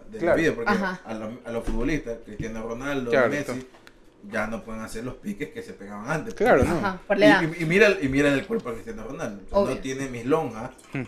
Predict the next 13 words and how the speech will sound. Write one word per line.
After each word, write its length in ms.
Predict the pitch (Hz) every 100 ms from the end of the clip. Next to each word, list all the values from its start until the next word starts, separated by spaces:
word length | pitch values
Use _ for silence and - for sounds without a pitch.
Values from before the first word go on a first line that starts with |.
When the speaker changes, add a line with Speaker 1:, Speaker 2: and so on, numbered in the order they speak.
| -
Speaker 1:
ni 120 | 135
tiene 220 | 120 127 127
mi, 300 | 127 123 120
mi, 360 | 113 113 110 110
mi, 400 | 113 110 110 107
mi 140 | 110 107
cuello. 480 | 175 156 117 135 - - - - _ _ - _ _
Pero 140 | 202 190
el 140 | -
tipo 500 | 226 226 233 208 - - -
se 140 | 156
prepara 600 | - 123 - 185 165 147
todo, 340 | 196 170 127